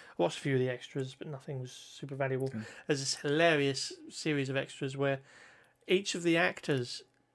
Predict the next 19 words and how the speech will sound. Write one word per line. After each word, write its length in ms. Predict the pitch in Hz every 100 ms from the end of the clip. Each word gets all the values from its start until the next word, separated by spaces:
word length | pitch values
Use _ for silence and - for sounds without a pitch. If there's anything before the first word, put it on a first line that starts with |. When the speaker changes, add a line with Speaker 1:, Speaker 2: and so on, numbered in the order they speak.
| _ _ _ _ _ _ -
Speaker 1:
introduce 460 | 165 160 175 175
themselves 520 | 170 - 151 131 127 -
as 360 | 151 135 131 -
the 120 | 135
characters. 760 | 151 131 143 - 160 - - _ _ _ -
Speaker 2:
Oh. 200 | 135 113 - _ _ _ -
Speaker 1:
Like, 160 | 156 143 175
in 100 | 151
a 60 |
room, 460 | 143 156 131 123 127 _ - -
having 240 | 151 143
their 100 | 139
publicity 560 | 139 147 - 147 - 175
shots 340 | - 175 - -
done, 320 | 170 170 175 - - -
Speaker 2:
<laughs> 340 | - - - 156
Speaker 1:
and 80 |
they're 80 | 147
just 220 | 147 156